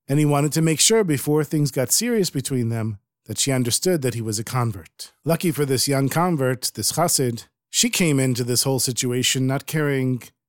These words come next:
if her husband was gonna be Jewish or not, so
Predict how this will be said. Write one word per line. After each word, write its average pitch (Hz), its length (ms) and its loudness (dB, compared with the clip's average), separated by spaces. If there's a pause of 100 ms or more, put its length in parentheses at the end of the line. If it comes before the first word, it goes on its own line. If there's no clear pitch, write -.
if 151 140 0
her 156 140 2
husband 156 380 2
was 135 120 0
gonna 143 200 0
be 131 140 0
Jewish 131 380 0
or 131 60 -2
not, 165 300 0
so 104 320 -6